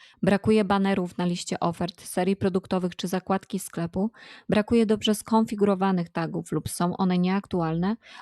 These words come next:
oferty posiadają słabej jakości miniatury, które dodatkowo nie spełniają wymogów regulaminu. Opisy ofert oraz zdjęcia produktowe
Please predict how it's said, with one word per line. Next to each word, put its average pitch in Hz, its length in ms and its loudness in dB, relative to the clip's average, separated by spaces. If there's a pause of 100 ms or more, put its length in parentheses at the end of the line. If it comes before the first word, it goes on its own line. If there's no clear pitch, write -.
oferty 247 360 0
posiadają 208 480 0
słabej 202 440 0
jakości 190 440 -2
miniatury, 185 520 0
które - 280 -4
dodatkowo 208 680 -2
nie 185 140 2
spełniają 180 460 0
wymogów 165 440 -2
regulaminu. 165 640 -2 (420)
Opisy - 500 -2
ofert 208 480 -2
oraz 180 200 -2
zdjęcia 220 400 2
produktowe 175 580 -2